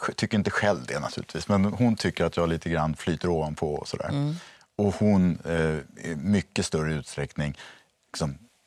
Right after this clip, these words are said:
Speaker 1: poängterar det som är dåligt och, och tar, tar fasta på det och gör någonting åt och sådär, va. Eh, och sen så hörde jag ju att den här undersökningen som har visat att, att folk som tänker negativt, de blir inte alls mer olyckliga än
Speaker 2: Nej.
Speaker 1: de som tänker positivt.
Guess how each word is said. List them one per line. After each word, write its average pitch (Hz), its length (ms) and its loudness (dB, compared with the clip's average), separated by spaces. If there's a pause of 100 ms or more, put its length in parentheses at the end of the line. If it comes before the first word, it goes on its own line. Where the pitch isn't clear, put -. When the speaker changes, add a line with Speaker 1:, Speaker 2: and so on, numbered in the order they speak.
(440)
Speaker 1:
poängterar 101 540 2
det 71 120 -2
som 80 140 -4
är 78 60 0
dåligt 85 520 -2
och, 82 340 -4
och 82 160 -6
tar, 98 180 2
tar - 200 -4
fasta - 640 0
på - 120 -2
det 76 180 0
och 82 100 0
gör 92 100 4
någonting 92 280 2
åt 120 300 -2
och - 60 -4
sådär, - 180 -6
va. - 160 -6 (680)
Eh, 101 180 4 (260)
och 101 120 2
sen 120 120 4
så 135 80 2
hörde 127 260 6
jag 95 80 6
ju 95 60 6
att 92 80 2
den 95 80 4
här 92 100 6
undersökningen 101 580 2
som 113 120 0
har 107 60 4
visat 92 380 0
att, - 280 -4
att 85 160 -4
folk 92 220 0
som 85 160 0
tänker 101 640 0
negativt, 92 960 -2
de 98 300 2 (120)
blir 123 180 2
inte 87 200 0
alls 117 180 0
mer 90 140 2
olyckliga 82 480 0
än 113 60 2
Speaker 2:
Nej. - 180 4
Speaker 1:
de 180 60 2
som 98 100 2
tänker 95 280 2
positivt. - 680 -2